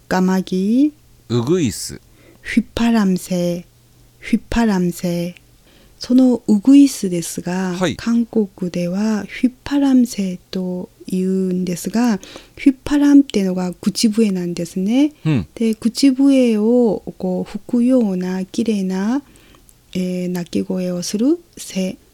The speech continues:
Speaker 1: 鳥というイメージです。
Speaker 2: あ。なるほど。そして十四松。
Speaker 1: 十茶目、十茶目。
Speaker 2: では今日のおさらいです。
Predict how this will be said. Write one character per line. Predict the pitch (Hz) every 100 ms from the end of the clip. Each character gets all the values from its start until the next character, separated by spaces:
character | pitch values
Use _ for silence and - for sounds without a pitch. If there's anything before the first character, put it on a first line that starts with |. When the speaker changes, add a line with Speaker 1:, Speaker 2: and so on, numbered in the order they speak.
| _
Speaker 1:
鳥 | - 190 196 - _
と | -
い | 285 240
う | 196
イ | 190
メ | 180 175
ー | 175 175 -
ジ | - 185
で | 180
す。 | 165 - - 107
Speaker 2:
あ。 |
な | 107
る | 95
ほ | 85
ど。 | 71 - _ _ _ _
そ | - 139
し |
て | - 135
十 | - 107 156
四 | 151 147
松。 | 98 - - - _ - - _ _ _ -
Speaker 1:
十 | - - - -
茶 | 185 170
目、 | 170 170 165 - _ _ - _
十 | - 226 - _
茶 | - 175
目。 | 170 170 165 - _ _ _ _ _ - _ _ _ -
Speaker 2:
で | 170
は | 151 -
今 | 120
日 |
の | 104
お | 95
さ | 104
ら | 95 90
い |
で | 90
す。 | - -